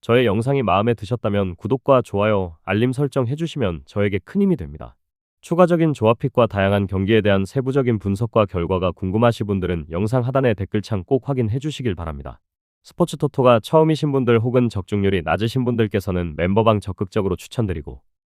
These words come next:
멤버방 입장하시면 분석 비교부터 해보시길 바랍니다. 멤버방에 다양한 픽스터 분들이 많이 있으니 도움을 받아서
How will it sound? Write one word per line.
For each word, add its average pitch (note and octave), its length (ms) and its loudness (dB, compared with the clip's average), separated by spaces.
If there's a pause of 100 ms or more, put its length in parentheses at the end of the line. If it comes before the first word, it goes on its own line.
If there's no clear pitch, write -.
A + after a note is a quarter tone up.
(120)
멤버방 C3+ 440 2
입장하시면 A2+ 800 -2
분석 G#2+ 340 -6
비교부터 A#2+ 440 -4
해보시길 A#2+ 460 -6
바랍니다. D2+ 460 -14 (480)
멤버방에 C#3+ 500 2
다양한 A2+ 380 0
픽스터 C3 360 -8
분들이 G#2 300 -2
많이 F2 280 -4
있으니 G2 320 -6
도움을 G2+ 320 -2
받아서 F#2 420 -6